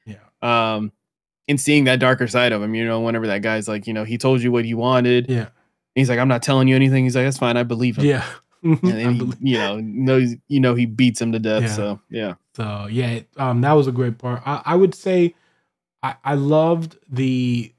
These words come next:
Speaker 1: the, the way that the final scene was, like, the way that the, uh, the,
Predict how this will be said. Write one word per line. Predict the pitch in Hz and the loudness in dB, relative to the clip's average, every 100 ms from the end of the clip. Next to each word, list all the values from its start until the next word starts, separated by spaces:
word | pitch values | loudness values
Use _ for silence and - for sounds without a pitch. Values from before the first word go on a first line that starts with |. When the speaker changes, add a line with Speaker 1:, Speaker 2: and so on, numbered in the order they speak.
| - | -6
Speaker 1:
the, | 127 123 | -2 0
the | 123 | 0
way | 117 127 123 | 0 2 2
that | 123 120 | 2 -2
the | |
final | 120 123 120 117 110 107 _ _ | -8 -6 -4 -4 -6 -10 _ _
scene | - 123 113 110 | -6 -2 -2 -4
was, | 98 - - - | -8 -12 -16 -10
like, | 123 117 | -8 -4
the | 117 | 0
way | 123 | 2
that | 120 123 120 | 2 0 -4
the, | 123 117 | -4 -4
uh, | 113 107 104 - _ _ _ _ | -4 -6 -10 -14 _ _ _ _
the, | 123 117 107 | -6 -4 -6